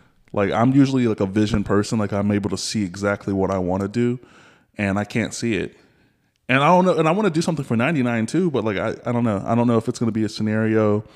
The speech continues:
where, like, for the hundred, I do a group of four for the first half of the pod, and then a different group of four for the second part, and just have a, a fucking party, just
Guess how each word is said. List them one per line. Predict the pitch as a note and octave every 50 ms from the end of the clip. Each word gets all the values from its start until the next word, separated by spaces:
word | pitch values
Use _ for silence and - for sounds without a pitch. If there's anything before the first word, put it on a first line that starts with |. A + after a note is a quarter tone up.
| - - _ _ _ -
where, | - G#2 G#2 G2+ G2 F#2+ F#2
like, | F#2+ F#2+ F#2 F#2 F2+ F2+ - - _ - - _ _ _ _ _ _ _ _ _ _ _ _ _ _ _ _ -
for | - - A2 G2+ G2
the | G2 G2+
hundred, | A#2 A2+ G#2+ G#2+ G#2+ G#2
I | G2+
do | F#2+ G2+ G2+ G2+ G2 F#2+ G2+ G2+ G#2 - _ -
a | -
group | G#2 A2+ G#2+ - -
of | -
four | - - C3+ C3 C3 C3 C3 B2+ C#3 - - - _ _ _
for | - - G2+ G2 G2 F#2
the | -
first | - - C3 C#3 - -
half | D#3+ D3 -
of | -
the | C#3 C3+
pod, | - D3 C#3+ C#3+ C#3+ C#3
and | C3 A2+ G#2
then | G2+ G2+ G2+ G2+
a | F#2+
different | F#2+ - - C#3 C#3 - C3 B2
group | C3 C3 B2+ C3+
of | B2
four | - C3+ C3+ C3+ B2+
for | B2+ - G#2+ F#2+
the | G2+
second | - - D#3 D#3 - C#3+ - -
part, | - E3 D#3 D3+ D3+ D3 - - - - - - - _ -
and | G#2+ A#2+
just | B2 B2
have | - D#3 E3 D#3+
a, | D3+ C3+ B2+ A2+ - - - -
a | A#2+
fucking | - - - - C3+ A2 G2+
party, | - C3 D3+ E3 C#3 A2 G2+ F#2+
just | F#2+ G2 - - - - -